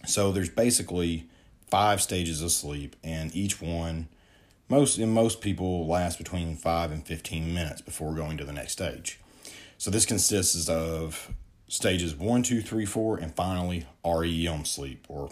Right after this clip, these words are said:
rapid eye movement. That's where you're conked the fuck out and your eyes are moving. Um, you know, you,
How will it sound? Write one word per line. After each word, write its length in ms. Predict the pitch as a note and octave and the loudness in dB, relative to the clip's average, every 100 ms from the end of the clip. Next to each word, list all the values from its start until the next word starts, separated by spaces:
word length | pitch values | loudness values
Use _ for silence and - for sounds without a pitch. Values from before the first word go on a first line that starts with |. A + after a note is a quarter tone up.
| - | -8
rapid 380 | D#2 E2+ E2 | 0 2 2
eye 220 | E2 E2+ E2+ | 2 2 0
movement. 380 | F2 E2+ E2+ | -2 -4 -6
That's 220 | - D#2 - | -8 -10 -6
where 120 | D#2+ | -6
you're 300 | D#2 D#2 D#2 - - _ | -4 -6 -8 -14 -20 _
conked 420 | - C3 B2+ - - | 0 2 2 -2 -4
the 160 | F#2+ | -4
fuck 260 | - G2 E2+ | 2 0 2
out 320 | E2 D2+ - | 0 0 -2
and 340 | F2 E2 D#2+ D#2+ | -6 -4 -4 -4
your 160 | D#2+ - | -4 -2
eyes 360 | F2+ G2+ G#2 F#2 | 0 2 2 2
are 40 | |
moving. 500 | F2+ F#2+ F2+ F2 F2+ - - - - - - | 2 2 0 -2 -4 -8 -20 -20 -20 -18 -6
Um, 500 | D#2+ D#2+ D#2 D#2 D2+ - _ _ _ - - - _ _ _ _ - | -2 0 -2 -4 -8 -14 _ _ _ -20 -20 -20 _ _ _ _ -16
you 100 | E2+ | -4
know, 140 | E2 D2+ | -4 -2
you, 160 | C#2 | -6